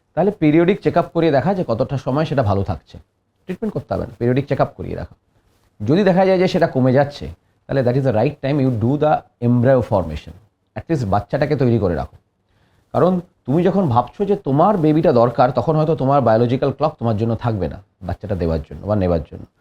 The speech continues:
তো আমি যদি সেটাকে আগে থেকে রেডি করে রাখতে পারি, I can utilize those embryos, আহ, that time।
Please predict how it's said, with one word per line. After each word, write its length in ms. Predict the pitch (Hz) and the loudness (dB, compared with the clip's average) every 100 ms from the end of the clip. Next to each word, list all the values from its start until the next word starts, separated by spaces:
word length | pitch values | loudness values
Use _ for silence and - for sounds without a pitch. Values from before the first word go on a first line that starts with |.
| _ _ | _ _
তো 60 | 131 | 2
আমি 140 | 131 | 2
যদি 160 | 160 175 | 2 0
সেটাকে 300 | 165 165 160 | 0 2 4
আগে 220 | 127 143 | 4 2
থেকে 200 | 170 156 | 0 2
রেডি 160 | 139 240 | 2 2
করে 160 | 190 | 0
রাখতে 240 | 113 - - | 0 -2 -6
পারি, 240 | 98 214 - _ - | -6 -8 -12 _ -10
I 60 | 156 | -6
can 140 | 185 | -2
utilize 400 | 127 131 147 208 143 | -2 0 0 0 2
those 160 | 135 117 | 2 2
embryos, 360 | 107 95 113 247 - _ _ _ _ | 2 2 2 0 -6 _ _ _ _
আহ, 240 | - 90 | -12 -2
that 160 | 104 113 - | -2 -2 -6
time। 120 | 76 | -14